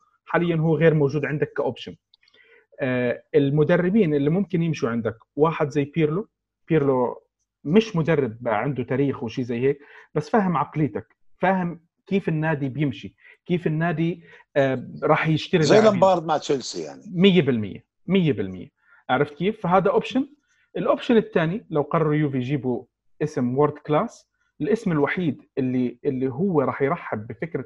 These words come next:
Speaker 1: إنه يجي يوفي ويترك المكان اللي هو فيه، لأنه على ما يبدو إنه مغامرته راح تنتهي عاجلا أم آجلا، هو، آه، زين الدين زيدان. زين الدين زيدان
Speaker 2: مم.
Speaker 1: لاعب الفريق السابق،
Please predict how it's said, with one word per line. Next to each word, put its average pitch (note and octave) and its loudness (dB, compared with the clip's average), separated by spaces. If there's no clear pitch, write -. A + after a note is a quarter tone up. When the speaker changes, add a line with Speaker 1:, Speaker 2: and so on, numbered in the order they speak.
Speaker 1:
إنه B2 -4
يجي D#3+ -6
يوفي B2+ -2
ويترك F3+ 0
المكان D3 0
اللي D3 -2
هو D#3 0
فيه، D3 -4
لأنه C3+ -2
على D#3 -2
ما D3+ -2
يبدو D3 -4
إنه C3 -4
مغامرته D3 0
راح C#3 -2
تنتهي D3 -2
عاجلا C#3+ 0
أم D3 -6
آجلا، F3+ -4
هو، C#3+ 2
آه، A#2+ -2
زين C#3 -2
الدين A2 -4
زيدان. F2+ -8
زين F3 2
الدين E3 -2
زيدان B2+ -2
Speaker 2:
مم. G2+ -12
Speaker 1:
لاعب D#3 4
الفريق D3+ 0
السابق، D3+ -2